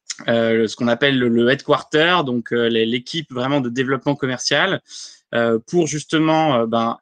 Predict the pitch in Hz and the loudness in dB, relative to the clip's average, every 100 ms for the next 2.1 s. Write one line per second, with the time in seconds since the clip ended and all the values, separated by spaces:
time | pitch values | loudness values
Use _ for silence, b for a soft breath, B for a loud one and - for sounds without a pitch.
0 | - 160 156 175 131 - 185 185 180 196 | 0 2 4 4 2 0 0 0 -2 0
1 | 165 143 156 - 135 131 135 127 131 220 | 2 0 -2 -4 -4 -4 -6 -6 -4 -2
2 | 165 | -4